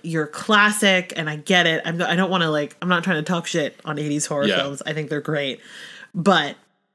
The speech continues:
Speaker 1: if giv-, given the choice between that and a more recent thing, I'm gonna choose the more recent thing.
Speaker 2: Yeah.
Speaker 1: Um, uh, also, it's not necessarily,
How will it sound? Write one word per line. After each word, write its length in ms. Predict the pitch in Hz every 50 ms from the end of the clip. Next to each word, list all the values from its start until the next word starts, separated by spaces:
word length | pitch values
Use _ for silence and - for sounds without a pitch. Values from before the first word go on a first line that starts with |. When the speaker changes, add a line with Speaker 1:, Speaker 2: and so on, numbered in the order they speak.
| _ _ _ -
Speaker 1:
if 320 | 208 196 180 - - 175 175 156
giv-, 300 | 165 214 226 214 220 220
given 240 | 277 294 277 262
the 40 | 226
choice 360 | 220 - 277 226 190 175 -
between 260 | - 175 160 185 170 165
that 280 | 170 165 147 - - -
and 100 | 160 151
a 40 |
more 200 | 147 160 156 147
recent 460 | 147 156 151 135 - 131 135 131 - - _ _ _ - _ _
thing, 240 | - 165 156 143 139
I'm 160 | 131 147 151
gonna 160 | 156 143 139
choose 220 | 139 - 156 139 131
the 80 | 143
more 120 | 139 139 135
recent 300 | 127 135 - - 143 139
thing. 280 | 147 143 135 131 127 120
Speaker 2:
Yeah. 220 | 113 101 90 85 85 - - - - -
Speaker 1:
Um, 460 | 185 180 175 170 160 160 156 - - _ _ _ _ _ _ _ _ _ _ _ _ _ _ _ _ _ _ _ _ -
uh, 540 | 180 175 175 165 160 156 151 147 143 151 160 - - - - - - _ _
also, 540 | 208 214 220 226 226 - - 240 214 214 202
it's 220 | - 185 - -
not 340 | 202 190 190 180 175 175 -
necessarily, 1300 | 202 202 190 - - 180 - - - - 180 165 175 185 185 185 185 190 190 185 185 180 180 196 196